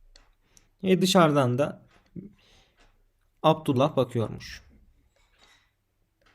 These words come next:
Tabii kötü çizdim. Ee, otobüs sağa doğru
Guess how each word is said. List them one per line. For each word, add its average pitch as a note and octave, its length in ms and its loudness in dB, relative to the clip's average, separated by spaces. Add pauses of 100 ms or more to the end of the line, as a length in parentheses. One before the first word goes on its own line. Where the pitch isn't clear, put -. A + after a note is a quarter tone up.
(520)
Tabii A#2+ 360 -4 (1500)
kötü B2+ 260 -10
çizdim. A#2 480 -6 (1000)
Ee, B2 280 4 (760)
otobüs F3+ 640 4 (1000)
sağa E3+ 760 2
doğru C#3+ 460 4